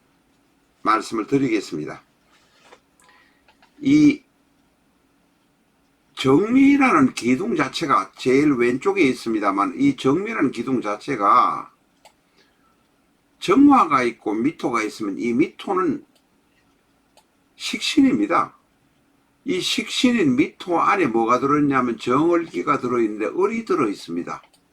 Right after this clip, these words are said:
다시 말해서 정미라는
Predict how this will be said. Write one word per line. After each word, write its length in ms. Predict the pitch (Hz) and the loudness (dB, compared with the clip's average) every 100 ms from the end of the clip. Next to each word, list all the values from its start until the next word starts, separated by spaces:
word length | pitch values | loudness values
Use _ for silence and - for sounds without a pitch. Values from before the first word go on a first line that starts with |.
| _ _ _ _ _ _ _ _ _ _ _ _ _ _ _ | _ _ _ _ _ _ _ _ _ _ _ _ _ _ _
다시 340 | - 160 - | -4 -4 -2
말해서 840 | 143 104 101 98 - 170 160 82 - _ _ _ _ _ _ _ _ _ _ _ _ _ | 0 0 0 -4 -6 -4 -2 -4 -12 _ _ _ _ _ _ _ _ _ _ _ _ _
정미라는 1080 | 143 170 233 247 269 277 262 208 151 - | 0 2 2 2 2 2 2 2 4 2